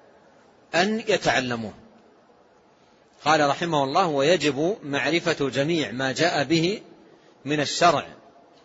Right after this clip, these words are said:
جملة وتفصيلا"، أي أن يعرف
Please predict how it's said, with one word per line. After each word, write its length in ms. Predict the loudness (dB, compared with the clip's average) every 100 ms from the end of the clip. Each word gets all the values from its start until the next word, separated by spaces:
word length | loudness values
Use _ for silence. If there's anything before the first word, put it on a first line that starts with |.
| _ -8
جملة 680 | 2 2 4 2 2 0 0 -4
وتفصيلا"، 640 | -2 -2 -2 -2 -4 -6 -10 -16 -20 -20 _ _ _ _ _ _ _ _ _ _ _
أي 320 | 0 0 -2 -6 -20 -20 _ -8
أن 160 | -4 -2
يعرف 340 | 0 0 -2